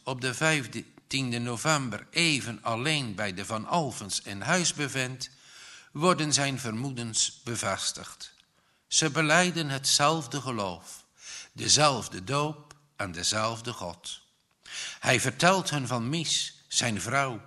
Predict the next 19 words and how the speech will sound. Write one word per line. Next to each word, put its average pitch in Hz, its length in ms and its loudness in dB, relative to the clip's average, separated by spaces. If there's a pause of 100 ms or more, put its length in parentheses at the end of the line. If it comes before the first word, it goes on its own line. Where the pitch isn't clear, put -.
(160)
en 117 160 2
van 120 180 2
de 95 80 -2
kinderen, 107 680 -4 (340)
hoe 131 160 6
hij 147 140 8
door 147 180 2
de 135 140 -2
Duitsers 175 640 6
is - 240 0
opgepakt 160 880 -2 (560)
en 107 200 -4
hoe 95 220 -10
hij 117 200 0
zijn 98 260 -2
gezin 92 600 -4 (220)
alleen 127 800 -4
moest - 300 -4
achterlaten. 98 880 -2